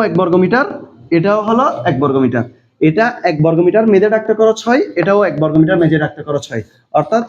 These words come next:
এটা আর এটা হলো সমান, এটা আর এটা হলো কি? সমান। তাহলে আমি লিখতে পারি প্রশ্ন মতে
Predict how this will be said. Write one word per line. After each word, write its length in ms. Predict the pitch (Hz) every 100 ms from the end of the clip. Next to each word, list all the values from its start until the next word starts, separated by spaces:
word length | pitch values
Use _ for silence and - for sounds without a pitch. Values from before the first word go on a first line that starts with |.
| 180
এটা 140 | 170 190
আর 60 | 190 151
এটা 100 | 156
হলো 100 | 151 147
সমান, 200 | 131 113 - _ _ _ _ _ _ _ _ _ -
এটা 280 | 143 147 180 196
আর 60 | 196
এটা 120 | 170 190
হলো 120 | 226 220
কি? 100 | 220 131 - - -
সমান। 220 | 127 104 - - 131
তাহলে 200 | 143 175
আমি 100 | 170 185
লিখতে 160 | 160 185
পারি 120 | 190 208
প্রশ্ন 180 | 165 - 190
মতে 180 | 208